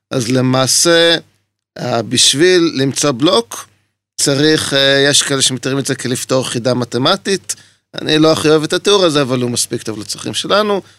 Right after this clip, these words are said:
אז למעשה המיינרים מפעילים את המחשבים שלהם, זה מחשבים מיוחדים, כי זה לא מחשב רגיל עם מעבד מסך, זה שבבים ייעודיים עבור העבודה הזאת. מפעילים את המחשבים, מנסים, מנסים לפתור את הבעיה,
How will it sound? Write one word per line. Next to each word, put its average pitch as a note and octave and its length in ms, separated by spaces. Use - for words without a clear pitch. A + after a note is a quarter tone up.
אז C3+ 100
למעשה D3+ 540
המיינרים D3+ 560
מפעילים C3 460
את B2+ 120
המחשבים B2 680
שלהם, D#3+ 480
זה B2+ 140
מחשבים C3 420
מיוחדים, B2+ 500
כי A#2 160
זה G#2+ 80
לא A#2 100
מחשב A#2+ 420
רגיל A#2+ 480
עם A#2 80
מעבד A#2+ 260
מסך, D3 400
זה B2+ 120
שבבים B2 480
ייעודיים B2 440
עבור A2+ 240
העבודה A2 300
הזאת. F#3 340
מפעילים F3+ 300
את D#3 100
המחשבים, E3+ 600
מנסים, C3 520
מנסים B2+ 420
לפתור A#2+ 380
את A#2 140
הבעיה, B2 720